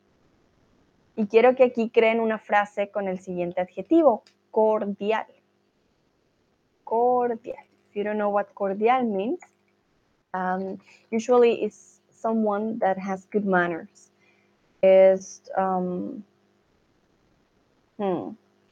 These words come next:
courteous, I will say, like, somebody that is attentive, like, but in a, in a good way. Doesn't mean that the person is friendly all the time. It's just, it means it, the person has good manners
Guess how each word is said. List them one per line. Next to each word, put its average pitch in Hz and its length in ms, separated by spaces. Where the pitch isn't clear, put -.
courteous, - 640
I 190 100
will 180 160
say, - 340
like, - 240
somebody 190 440
that 180 200
is 185 240
attentive, 233 640
like, 180 300
but 233 120
in 269 120
a, 254 340
in 233 140
a 233 60
good 233 240
way. 233 540
Doesn't 277 260
mean 269 220
that 240 120
the 214 60
person 202 380
is 196 180
friendly 226 760
all 254 220
the 277 80
time. 269 240
It's 247 120
just, - 360
it 233 140
means 220 280
it, - 200
the 226 60
person 220 360
has 202 140
good - 200
manners 226 600